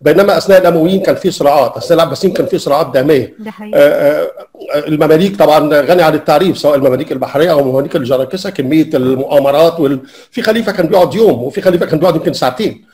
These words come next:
Speaker 2: ده حقيقي.
Speaker 1: فأقصد فين، فين التأثير السياسي على شيء مستقر اسمه المدينة الإسلامية؟ أي وقت، أي زمن. آه، آه، ده كان ضروري يكون فيه، آه، أو يعني في المستقبل لو حضرتك استحسنت الوضع،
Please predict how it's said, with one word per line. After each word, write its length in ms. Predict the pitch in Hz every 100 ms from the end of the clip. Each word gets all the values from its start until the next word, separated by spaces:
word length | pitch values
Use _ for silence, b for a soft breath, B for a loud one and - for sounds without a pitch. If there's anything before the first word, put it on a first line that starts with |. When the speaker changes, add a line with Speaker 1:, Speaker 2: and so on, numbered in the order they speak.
| 208
Speaker 2:
ده 100 | 202
حقيقي. 200 | 202 214
Speaker 1:
فأقصد 220 | 226 170 - - _ _
فين، 500 | 269 294 233 180 - -
فين 200 | 226 220
التأثير 460 | - - - 254
السياسي 580 | 254 - 143 185 - 214
على 300 | - 185 196
شيء 280 | - 214 175
مستقر 540 | - 165 - 196 151
اسمه 200 | - 170
المدينة 320 | 131 127 151
الإسلامية؟ 400 | 147 127 135 117 -
أي 140 | 247
وقت، 340 | 233 147 - -
أي 160 | 214
زمن. 320 | 160 151 113 - b b b _
آه، 20 |
آه، 300 | 147 147 156
ده 160 | 156 214
كان 200 | 262 233
ضروري 360 | 175 196 214 202
يكون 240 | - 190
فيه، 340 | - 190 196 - _ -
آه، 400 | 95 135 135 139
أو 200 | 143 143
يعني 280 | 156 143 135
في 100 | 151
المستقبل 460 | 131 127 156 143
لو 80 | 127
حضرتك 500 | - 131 143 139 -
استحسنت 580 | 117 - 131 - 156 160
الوضع، 460 | 120 117 113 220